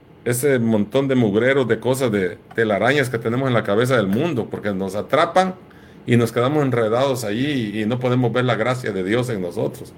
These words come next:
Pero la gracia de Dios es más grande que cualquier pecado, que cualquier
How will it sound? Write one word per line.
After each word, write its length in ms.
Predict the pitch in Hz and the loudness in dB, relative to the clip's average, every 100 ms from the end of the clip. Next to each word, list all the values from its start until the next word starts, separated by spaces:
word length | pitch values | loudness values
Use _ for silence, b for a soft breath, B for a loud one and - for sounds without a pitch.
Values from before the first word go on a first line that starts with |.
| B B - | B B -6
Pero 140 | 101 | 0
la 80 | 101 | 2
gracia 320 | 110 131 127 | 2 2 0
de 40 | 113 | 2
Dios 180 | 131 131 | 2 0
es 200 | 104 90 | -2 -4
más 200 | 120 - | -2 -2
grande 500 | 104 151 151 110 95 - B - | 0 0 0 -2 -4 -8 B -4
que 160 | 110 | -2
cualquier 440 | 113 98 127 127 127 | 0 -2 0 0 0
pecado, 460 | 117 107 127 123 | -2 2 2 2
que 120 | 110 | -2
cualquier 500 | - 101 - 135 127 | -4 -4 0 2 2